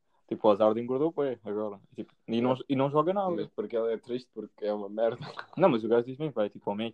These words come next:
Speaker 1: e assim, merda. Mas, tipo, mano, mas tu, não há nenhum,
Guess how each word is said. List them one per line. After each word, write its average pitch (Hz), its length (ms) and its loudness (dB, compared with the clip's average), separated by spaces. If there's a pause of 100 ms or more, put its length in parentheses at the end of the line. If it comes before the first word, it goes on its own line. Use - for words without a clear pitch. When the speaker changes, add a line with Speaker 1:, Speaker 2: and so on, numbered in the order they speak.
Speaker 1:
e 104 60 -8
assim, 110 200 -12
merda. 104 300 -12 (500)
Mas, 127 240 4
tipo, 135 220 4 (1160)
mano, 117 200 6
mas 104 140 4
tu, 120 160 -2 (340)
não 123 220 8
há 151 60 10
nenhum, 139 500 -2